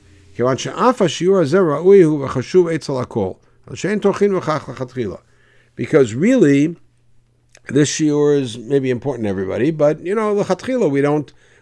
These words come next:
we don't spend our time worrying about it. You devote your time to it. And we see this something, by the way, always in life. We certainly see items that seem to be insignificant to most people, but, you know, it's a particular, uh, forty-five record from, uh, the first record you ever bought when you were a kid,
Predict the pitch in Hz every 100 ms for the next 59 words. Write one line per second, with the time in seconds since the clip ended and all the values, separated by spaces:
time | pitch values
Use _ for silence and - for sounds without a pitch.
0 | - 143 165 - 156 143 135 143 139 139
1 | 139 143 123 113 98 107 160 165 151 240
2 | 226 220 220 226 220 233 226 139 - _
3 | _ _ 165 190 - 214 - 170 151 151
4 | 139 127 127 131 131 135 120 180 262 277
5 | - - _ _ _ _ - 120 - 220
6 | 185 127 160 131 143 165 110 101 - 107
7 | - - - 160 170 139 139 131 135 127
8 | 127 131 113 113 95 - 87 85 107 156
9 | _ _ _ _ - 285 202 175 185 170
10 | 185 202 - 139 127 127 - 190 185 165
11 | 156 135 120 - 175 175 - 165 131 131
12 | - 151 127 - 120 113 113 113 110 113
13 | - 143 117 131 123 123 117 117 110 120
14 | 117 107 101 104 - 240 247